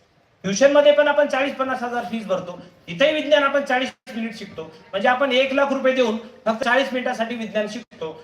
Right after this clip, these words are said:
आणि स्वतः विज्ञान शिकवणारे सर हे पंचवीस वर्ष विज्ञानाचे प्रोफेसर झालेले आहेत. मग चाळीस मिनिटामध्ये मुलगा डॉक्टर कसा होईल, इंजिनियर कसा होईल, हा प्रश्न पालक म्हणून तुम्हाला पडला पाहिजे. आणि त्यासाठी आम्ही क्यूआर कोड स्कॅन केला. स्कॅन केल्यानंतर एक सर येतात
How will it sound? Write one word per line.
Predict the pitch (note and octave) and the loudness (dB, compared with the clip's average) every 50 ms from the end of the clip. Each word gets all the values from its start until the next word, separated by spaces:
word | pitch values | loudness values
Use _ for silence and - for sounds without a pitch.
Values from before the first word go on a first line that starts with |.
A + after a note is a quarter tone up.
| - _ - | -18 _ -6
आणि | F#3 G#3 A3 | -4 -4 -4
स्वतः | G#3+ G#3+ A3+ A3+ - C#4 | -2 -2 0 2 2 2
विज्ञान | C4+ C4 A3+ A#3 C4 B3+ A3+ | 2 2 0 -2 -2 -2 -2
शिकवणारे | - B3 A3+ B3 A#3 A#3 A3+ A#3 A3 | -6 -4 -4 -2 0 2 0 0 0
सर | - F3+ E3 E3 E3+ - - - - | -2 -2 -2 -2 -4 -8 -16 -12 -12
हे | - A3+ | -10 -4
पंचवीस | - B3+ B3+ A#3+ C#4+ D4+ A#3 C#4+ | -2 -2 -2 -2 -4 0 2 4
वर्ष | D4 C#4+ - | 4 4 2
विज्ञानाचे | D4 C#4+ C4+ A#3+ C4+ C4 C4 B3 - B3+ | 0 -2 0 0 -2 -2 -2 -2 -4 -6
प्रोफेसर | A3 A3 A3 A3 G#3+ G3+ G3+ G3 | -6 -6 -4 -4 -4 -4 -4 -2
झालेले | E3+ E3 E3 D#3 D3+ D3 C#3 | -2 -2 -2 -2 -4 -6 -6
आहेत. | C3+ - - - _ _ _ _ | -6 -8 -12 -20 _ _ _ _
मग | G#3+ A3 | -4 -2
चाळीस | G#3+ - A3 A3+ C4 D4 A#3+ A3+ | 2 2 2 4 4 2 -2 -4
मिनिटामध्ये | C4 C4 B3+ C4+ C4 C4 B3+ C4 | -4 -2 0 0 0 -2 -2 -2
मुलगा | B3 A#3+ A#3+ B3 B3 | -4 -4 -4 -4 -2
डॉक्टर | A#3+ A#3+ B3 - C4 | -2 -2 -2 -2 -4
कसा | A#3 A#3+ A3 A3+ G#3+ | -4 -4 0 2 2
होईल, | G3 F#3 F3+ | 0 0 -2
इंजिनियर | F#3 G3+ A3 A#3+ B3+ C#4 C4 | -4 -2 -2 2 2 2 2
कसा | A3+ A#3+ A3+ - G#3 | 0 -2 0 0 0
होईल, | F3+ E3+ E3+ E3+ - - - - - G#3+ | 0 0 -2 -6 -10 -12 -18 -6 -2 0
हा | A#3 | 0
प्रश्न | A#3 B3 B3 A3 - A3+ G3 | 0 0 -2 -4 -4 -4 -4
पालक | - - G3+ A3 A#3+ C#4 C#4+ C4+ | 0 2 2 2 4 2 2 2
म्हणून | C#4+ C#4+ C#4+ C#4+ - | 2 2 2 2 0
तुम्हाला | C#4 B3 B3 B3 B3 | 0 0 0 2 2
पडला | A#3+ G3+ G#3 G3+ G3+ G3 | 4 4 4 4 4 2
पाहिजे. | F#3+ F3+ D#3+ D#3 D#3+ E3 - - - _ _ _ - | 0 -2 -4 -6 -8 -14 -16 -18 -20 _ _ _ -8
आणि | E3 F3+ F#3+ F#3+ | -8 -8 -2 0
त्यासाठी | C4 C4+ C#4 C4+ C#4 B3+ - B3+ | 0 0 2 2 0 0 0 -2
आम्ही | A#3+ A#3 B3 | -2 -2 -4
क्यूआर | A#3 - A#3 A#3+ A#3+ A#3 A3+ | -4 -4 -4 -2 -2 -2 -2
कोड | B3 A#3+ A3 | -4 -4 -6
स्कॅन | G#3+ - C4 C4+ D4 D4 | -2 0 2 2 2 2
केला. | - A3+ F#3+ E3+ E3 E3 - - - - - | 2 0 0 0 -2 -4 -8 -12 -18 -20 -10
स्कॅन | - A#3+ B3+ C4+ C4+ | -2 0 0 0 0
केल्यानंतर | - C4+ C4 C4 B3+ B3+ B3 - C4 B3+ | 0 0 0 2 2 2 2 2 0 0
एक | B3 A#3 | 0 0
सर | - - C#4+ D4+ | 4 6 6 6
येतात | C#4+ A#3+ G#3+ - E3+ | 6 6 2 0 -2